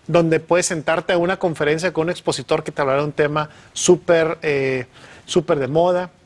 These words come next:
súper interesante y súper aplicable para tu realidad, y luego sentarse con nuestros maestros a una clase, una clase, un taller sobre un tema que, curiosamente, los tres maestros escogieron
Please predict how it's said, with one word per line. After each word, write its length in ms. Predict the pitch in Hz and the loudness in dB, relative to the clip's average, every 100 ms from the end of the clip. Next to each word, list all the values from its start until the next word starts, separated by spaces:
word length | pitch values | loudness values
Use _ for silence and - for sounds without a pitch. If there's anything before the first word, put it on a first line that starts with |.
| - - | -20 -10
súper 580 | - 151 - 147 139 143 | -4 -4 0 2 2 0
interesante 680 | 139 139 131 - 180 180 | -2 -2 0 0 0 0
y 40 | 180 | -2
súper 280 | 156 143 131 | -2 0 -2
aplicable 560 | 135 131 151 160 170 | -2 -2 0 2 0
para 300 | 160 143 135 | 0 -2 -2
tu 100 | 131 | -4
realidad, 460 | 117 123 123 156 185 - - - - | -4 -2 0 0 -2 -12 -20 -10 0
y 100 | 185 | 4
luego 320 | 185 202 240 | 6 4 2
sentarse 520 | 233 165 180 185 226 | -2 -2 -4 -2 -4
con 280 | 220 202 233 | -2 -2 0
nuestros 400 | 233 214 214 196 | -2 -2 -4 -2
maestros 480 | 190 165 180 196 170 | -2 -2 -4 -4 -2
a 60 | |
una 180 | 165 196 | -2 -2
clase, 500 | - 214 208 220 226 - 185 - - - - | -2 -2 0 -2 -4 -4 -6 -8 -20 -20 -8
una 160 | 170 190 | 0 2
clase, 340 | 190 196 180 | 4 2 2
un 120 | 196 190 | -4 0
taller 500 | 185 165 180 190 185 - - - - | -2 2 2 2 -4 -18 -20 -20 -2
sobre 320 | - 160 160 | 2 4 4
un 140 | 165 | 0
tema 360 | 160 185 190 - - - | 0 0 0 -6 -16 -8
que, 120 | - 208 | -2 2
curiosamente, 680 | 202 208 240 233 220 233 - - | 4 2 0 -2 -2 -2 -4 -2
los 260 | 185 170 | 0 0
tres 240 | - 220 214 | 2 0 0
maestros 580 | 226 226 - 233 226 - - | -2 -2 -4 -4 -4 -8 -6
escogieron 640 | 175 - 151 175 180 185 | -4 -4 -2 0 2 0